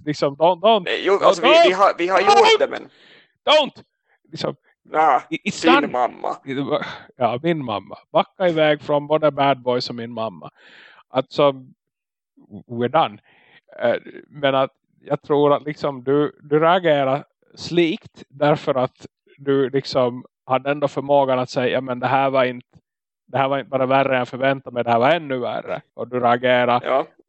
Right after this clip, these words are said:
Speaker 1: på ett
Speaker 2: Mm.
Speaker 1: intellektuellt sätt. Och kanske emotionellt därför att du hade någon koppling till dem tidigare. Men vi ska inte gå in på det.
Speaker 2: Ja.
Speaker 1: S-, eh,
Speaker 2: Nej,
Speaker 1: referera
Speaker 2: nej,
Speaker 1: till
Speaker 2: nej.
Speaker 1: tidigare skrik. M-, men att där liksom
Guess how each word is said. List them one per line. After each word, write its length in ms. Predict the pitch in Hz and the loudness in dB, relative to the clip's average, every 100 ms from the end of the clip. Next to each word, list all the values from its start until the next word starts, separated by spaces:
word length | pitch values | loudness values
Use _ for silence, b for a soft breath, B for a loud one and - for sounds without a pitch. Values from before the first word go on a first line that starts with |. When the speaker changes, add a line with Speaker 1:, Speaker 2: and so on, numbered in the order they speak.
| - - | -20 -2
Speaker 1:
på 140 | 131 | 0
ett 140 | 123 - _ | 0 -2 _
Speaker 2:
Mm. 140 | 147 170 | -2 -2
Speaker 1:
intellektuellt 760 | 180 165 143 - 139 123 123 | 0 0 0 -2 -6 -6 -6
sätt. 260 | - - 151 _ - b b b b b _ - | -10 -12 -12 _ -20 b b b b b _ -6
Och 100 | - | -2
kanske 300 | 120 101 127 | -2 -4 -2
emotionellt 640 | 156 165 143 - 147 143 | 0 0 -4 -4 -2 -2
därför 200 | 143 - | -2 -8
att 60 | 135 | -2
du 60 | 139 | -2
hade 140 | 135 | 0
någon 200 | 139 131 | -4 -2
koppling 460 | - 127 - 120 123 | -2 -4 -6 -12 -10
till 120 | 120 | -10
dem 160 | 120 | -10
tidigare. 640 | 123 107 92 76 71 69 120 | -8 -8 -6 -8 -8 -8 -8
Men 180 | 98 95 _ | -10 -12 _
vi 100 | 95 | -16
ska 180 | - | -8
inte 140 | 127 139 | -8 -4
gå 60 | |
in 200 | 160 170 | -4 -4
på 100 | - | -8
det. 60 | 104 | -8
Speaker 2:
Ja. 180 | 110 101 | -4 -4
Speaker 1:
S-, 120 | 151 - _ - | -6 -14 _ -8
eh, 60 | 123 | -4
Speaker 2:
Nej, 140 | 107 | -2
Speaker 1:
referera 440 | 123 147 123 107 143 | -2 0 0 2 2
Speaker 2:
nej, 80 | 123 | 2
Speaker 1:
till 180 | 143 | 0
Speaker 2:
nej. 120 | 143 135 | 0 2
Speaker 1:
tidigare 440 | 160 156 143 139 | 2 2 0 -2
skrik. 380 | - - 95 - _ B B B B _ | -4 -12 -12 -12 _ B B B B _
M-, 120 | 127 | -20
men 220 | - 147 147 | -4 0 2
att 160 | 143 - - _ _ _ _ _ _ 98 | 0 -2 -20 _ _ _ _ _ _ -14
där 240 | 151 147 151 | 0 0 0
liksom 560 | 151 - 151 135 135 | -4 -2 -2 -2 -6